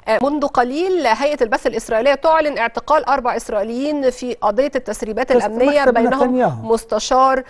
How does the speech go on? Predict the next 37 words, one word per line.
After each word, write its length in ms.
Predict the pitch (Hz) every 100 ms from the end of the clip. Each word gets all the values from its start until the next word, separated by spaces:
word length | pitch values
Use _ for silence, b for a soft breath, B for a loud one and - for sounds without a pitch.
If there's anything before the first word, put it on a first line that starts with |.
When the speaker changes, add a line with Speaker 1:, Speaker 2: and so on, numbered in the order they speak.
| B -
Speaker 1:
آه، 160 | 214 202
نتنياهو. 600 | 214 220 220 233 302 240
Speaker 2:
إيلي 160 | 381
فلينشتاين. 560 | - 226 233 - - 135
Speaker 1:
آه، 280 | 214 190 -
إيه، 120 | 226
Speaker 2:
إيلي، 180 | 240 220
Speaker 1:
إيه. 140 | -
Speaker 2:
إيلي 280 | 254 269 240
فلينشتاين. 840 | - 220 226 185 175 - 165 196 240
Speaker 1:
اه، 220 | 220 190 -
ازاي 400 | - 240 208 311
Speaker 2:
هذا 100 | 302
Speaker 1:
شايف 260 | 311 330 254
المشهد 580 | 226 233 254 226 180
ده، 100 | 175
مشهد 460 | 180 220 247 233 202
التسريبات 720 | 139 196 190 202 190 214 -
من 220 | 190 185
مكتب 140 | 190 226
Speaker 2:
لا، 160 | 392
لا، 80 | 330
Speaker 1:
نتنياهو؟ 260 | - 175 226
Speaker 2:
هو 260 | 320 214 165
لانه 540 | 214 277 262 226 240 170
النكته 680 | 185 160 190 226 - 185
وين 260 | 175 170 123
هذول؟ 340 | 117 113 117 131
انه 180 | 151
هو 340 | 143 285 247 214
كان 240 | - 254
نتنياهو 460 | 233 - 220 247 202
يستخدمهم 680 | - - 180 233 202 233 214 b b b _
من 80 | 170
اجل 280 | - 226 226
تضليل 640 | - 202 165 208 247 247 - _ _ _ _ _ _ _ _ _
عمليه 340 | 180 214 233